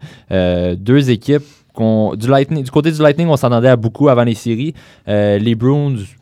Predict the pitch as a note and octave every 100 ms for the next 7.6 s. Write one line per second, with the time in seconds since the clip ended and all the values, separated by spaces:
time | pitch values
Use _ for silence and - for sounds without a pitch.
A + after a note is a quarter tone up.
0 | - G2+ A#2 A2+ B2 C3 - - G#2 A2+
1 | A#2+ A2+ G#2 G#2 A2+ G#2+ G2 F#2+ G#2 G#2
2 | A#2 B2+ G#2+ F#2+ B2+ G#2+ G#2+ A2+ - G#2+
3 | F#2+ G2+ G#2+ A2+ G#2 G2+ B2 C#3 B2+ -
4 | - _ - G2+ F#2+ F#2+ F#2+ - _ _
5 | - A2 C#3 C3+ D3+ D#3 D3+ C#3 C3+ B2
6 | A2+ G#2+ - G#2+ B2 B2 - A2 A2 G#2+
7 | G#2 A2 G#2+ G#2 G2+ A#2